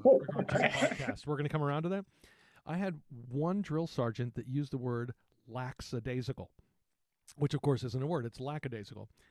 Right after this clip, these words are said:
Speaker 1: And it was hard for me every day not to correct that. But I will <laughs> tell you, like, I'm just listening to, there is a time in basic training where they teach you how to walk. They read from a manual. You stand with your feet together. On the count of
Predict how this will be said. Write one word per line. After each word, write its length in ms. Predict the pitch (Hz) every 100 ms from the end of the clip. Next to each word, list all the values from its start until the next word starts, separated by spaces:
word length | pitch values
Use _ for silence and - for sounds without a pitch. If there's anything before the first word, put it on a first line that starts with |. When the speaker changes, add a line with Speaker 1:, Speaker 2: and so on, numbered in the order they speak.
| _ _
Speaker 1:
And 160 | 147 147
it 40 |
was 140 | 160 151
hard 520 | 120 131 156 156 151
for 100 | 160
me 160 | 151
every 200 | 143 135
day 220 | 135 131 123
not 180 | 113 -
to 60 |
correct 420 | - 120 113 107
that. 200 | - 95 - - 254 -
But 120 | 147
I 100 | 151
will 240 | 165 196
<laughs> 200 | - -
tell 160 | - 196
you, 200 | 196 147 - 302
like, 200 | 196 180
I'm 120 | 208 165
just 260 | 208 -
listening 380 | 175 185 202 185
to, 200 | 175 196 - - - - - _ _ _ _ _ _ -
there 240 | 139 196
is 100 | 233
a 60 | 196
time 360 | - 165 190 185
in 60 |
basic 320 | 160 151 151
training 260 | - 156 156
where 100 | 143
they 120 | 127
teach 320 | 120 - 165 -
you 100 | 117
how 120 | 123
to 140 | 127 107
walk. 580 | 101 110 101 - - - _ _ _ _ _
They 100 | 139
read 240 | 127 156 -
from 140 | 196
a 60 | 190
manual. 760 | 160 139 131 120 120 120 127 _
You 140 | 123 117
stand 280 | - 123 127
with 100 | -
your 80 | 123
feet 220 | 151 139
together. 480 | 131 160 143 101 -
On 120 | 123
the 80 | 117
count 380 | - 123 120 120
of 180 | 113